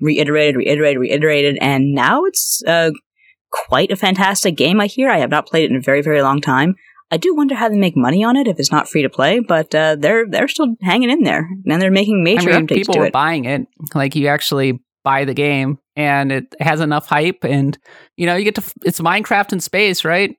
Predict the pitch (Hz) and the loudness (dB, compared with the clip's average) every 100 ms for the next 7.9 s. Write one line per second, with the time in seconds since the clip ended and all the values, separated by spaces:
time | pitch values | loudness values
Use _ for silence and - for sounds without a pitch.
0 | - 127 - 190 170 160 170 247 226 175 | -4 -2 -2 -2 0 0 2 4 4 2
1 | 175 170 190 170 185 - - - - _ | 0 0 2 2 2 2 -4 -18 -20 _
2 | 151 165 156 - 170 160 156 151 - _ | -2 0 -2 -2 -2 0 0 -2 -8 _
3 | _ _ 156 151 147 143 139 _ _ _ | _ _ -4 0 0 0 -4 _ _ _
4 | - - - 180 180 175 180 160 _ _ | -6 -4 -4 -2 0 2 0 -6 _ _
5 | 156 180 180 180 175 185 180 175 170 151 | -2 0 0 -2 0 0 0 0 -2 -2
6 | 160 196 196 180 - 147 175 156 175 175 | -2 0 -2 -4 -4 -2 -2 -2 -2 -2
7 | 170 170 160 147 160 170 - - | -2 -2 -2 -2 -2 0 -2 -2